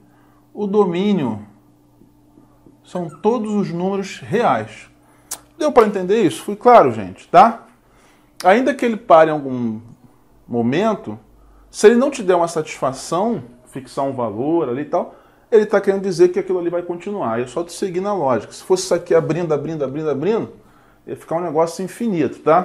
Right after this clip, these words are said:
Deixa eu só ajeitar meu microfone aqui. Maravilha. Domínio, então, reais. Já a imagem que você deve ver aqui no eixo Y,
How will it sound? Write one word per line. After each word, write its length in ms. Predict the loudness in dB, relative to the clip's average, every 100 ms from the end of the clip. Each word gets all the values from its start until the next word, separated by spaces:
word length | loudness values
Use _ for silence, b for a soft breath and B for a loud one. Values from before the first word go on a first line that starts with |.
| -2
Deixa 160 | -14
eu 40 | -4
só 140 | 2
ajeitar 280 | 2 2 2
meu 100 | 0
microfone 560 | -2 -2 -4 -2 0 -2
aqui. 400 | -2 -4 -4 -10 _ _ _ _ _ _ _ -20 -8
Maravilha. 540 | -2 0 0 -4 -12 b b b b b
Domínio, 460 | 6 6 6 0 0
então, 400 | 2 2 0 -8
reais. 720 | 4 6 6 4 -6 -18 -20 _ _ _ -20 b b b b b _ _ _ _ _ _ _ _ _ _ _ _ _ _ _ -14
Já 520 | 0 6 6 6 -4 -20 _ 4
a 200 | 6 6
imagem 640 | 4 0 0 0 0 -4
que 140 | -6 -8
você 280 | -10 -8 -6
deve 360 | -2 -2 -2
ver 240 | -4 -4 -4
aqui 220 | -6 -8
no 180 | -8 -8
eixo 360 | -8 -10 -6
Y, 400 | -4 -4 -6 -12